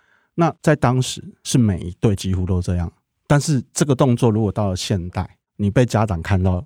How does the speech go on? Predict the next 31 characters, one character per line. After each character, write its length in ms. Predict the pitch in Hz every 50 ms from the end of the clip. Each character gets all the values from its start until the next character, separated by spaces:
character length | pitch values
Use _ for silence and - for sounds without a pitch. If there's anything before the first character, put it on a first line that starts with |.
| _ _
你 120 | - 95 90
试 220 | - - 107 104
看 180 | 101 101 95 90
看， 200 | 90 98 85 85
这 100 | - 110
个 80 | 107
教 160 | 101 - 107
练 120 | 104 104 95
绝 100 | - 95
对 80 | 90 90
都 80 | 98
不 120 | 90 - 82
用 120 | 82 80
干 160 | - - 82
了。 60 | - - - _ _ _ _ _ _ _ _ _ _ _ _ -
霸 180 | 226 208 202
凌 160 | 170 135 127
它 300 | 127 - 156 151 151 151
的 120 | 147 131 113 -
定 200 | - 131 120 120
义 100 | 120 117 117 117
可 120 | - 101
能 120 | 87 92
会 100 | 107 127
随 160 | 113 - 107 90
着 160 | 95 92 92
时 240 | - - - 90 87
代 260 | - 107 95 92 - _ _ _ -
在 180 | - 110 104 - _ _ _ -
演 180 | - 107 90 - - _
变， 180 | - 113 92